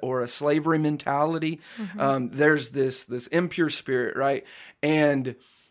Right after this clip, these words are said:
Speaker 1: um, we, we set a goal, right? The person sets a goal, okay? And they go into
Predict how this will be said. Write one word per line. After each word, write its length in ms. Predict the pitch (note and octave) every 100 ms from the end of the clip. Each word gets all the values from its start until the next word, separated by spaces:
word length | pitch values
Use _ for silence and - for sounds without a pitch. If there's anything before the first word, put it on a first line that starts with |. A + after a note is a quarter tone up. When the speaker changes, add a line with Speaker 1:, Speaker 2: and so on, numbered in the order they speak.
| -
Speaker 1:
um, 440 | D3 C#3+ C3+ B2+ -
we, 680 | - C#3 E3 D#3 D3+ C#3 - _ _ _ _ _ _ _ _ _ _ _
we 180 | C#3 D3+
set 300 | C#3 - F#3
a 60 | F#3+
goal, 320 | E3+ D3 C3
right? 320 | C3 C#3 D3
The 80 | B2
person 360 | - D#3+ C#3+ C3
sets 320 | - F3 F3
a 60 |
goal, 400 | E3 D#3 B2 A#2 _ _ _ _
okay? 400 | - - C#3+ C#3+ C#3+ - - -
And 200 | D3+ D3
they 340 | D3+ D3 C#3+
go 340 | B2+ D3+ E3+
into 800 | F3 F3 E3+ - E3 D3 C#3+ C3